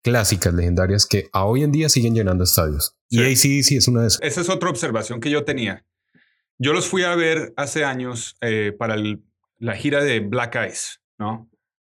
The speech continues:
Speaker 2: Cuando estaban, creo que esa es la
Speaker 1: Ujú.
Speaker 2: de Rock and Roll Train,
Speaker 1: Sí,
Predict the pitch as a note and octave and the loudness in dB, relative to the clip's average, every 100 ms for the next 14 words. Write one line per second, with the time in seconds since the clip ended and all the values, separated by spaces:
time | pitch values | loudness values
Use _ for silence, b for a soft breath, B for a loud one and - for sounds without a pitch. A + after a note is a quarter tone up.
0 | - A2+ A2 B2+ B2+ - - C#3+ D#3+ D#3 | -8 -6 -2 -4 -6 -12 -6 -4 -2 0
1 | D3 D3 A#2 A2 C3 - D3 D3+ D3 E3+ | 2 4 4 2 0 -2 -2 -2 -4 -6
2 | F3 G3 F#3+ | -4 -4 0